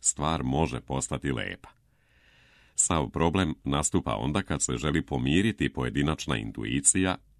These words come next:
i zajedničko opšte pravilo. Lična nepristrasnost i nesebično odvajanje od prijatnih sadržaja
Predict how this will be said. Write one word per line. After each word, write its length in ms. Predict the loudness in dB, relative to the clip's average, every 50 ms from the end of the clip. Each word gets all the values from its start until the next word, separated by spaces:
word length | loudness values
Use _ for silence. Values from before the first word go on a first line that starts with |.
| _
i 200 | 2 2 2 0 -2
zajedničko 800 | -6 -4 -2 0 0 0 -2 -2 -2 -4 -4 -6 -6 -6 -6 -6 -6 -6 -6
opšte 380 | -4 -4 -4 -4 -4 -2 -2
pravilo. 400 | -2 -2 -4 -6 -6 -8 -12 -14 -16 -18 _ -20 -20 -20 _ _ _ _ _ _ _ _ _ _ _ _ _ _ _ -14 -6 2
Lična 440 | 4 4 4 4 2 0 0 0 -2 -2
nepristrasnost 960 | 0 0 0 0 0 0 -2 -2 -2 -4 -4 -4 -2 -2 0 2 2 2 4 2
i 220 | 0 0 0 -2 -4
nesebično 640 | -2 0 0 2 0 0 0 -2 -2 -2 -2 -2 -2
odvajanje 560 | -2 -2 -2 -2 0 0 0 0 0 -2 -4
od 120 | -6 -8
prijatnih 520 | -4 0 2 2 2 0 -2 -6 -6 -2 0
sadržaja 600 | 0 0 0 0 -2 -2 -2 0 0 0 0